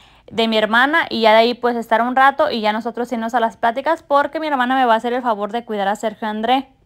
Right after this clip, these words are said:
Ya que en las pláticas, no sé si se permitan niños o no, pero, pues, para estar,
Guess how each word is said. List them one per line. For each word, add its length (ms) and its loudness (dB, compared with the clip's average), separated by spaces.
Ya 180 4
que 80 -2
en 60 2
las 140 2
pláticas, 640 4
no 200 2
sé 100 -6
si 60 -8
se 100 4
permitan 480 -2
niños 380 -4
o 180 -6
no, 240 -4
pero, 180 -4
pues, 140 -10
para 460 0
estar, 600 -2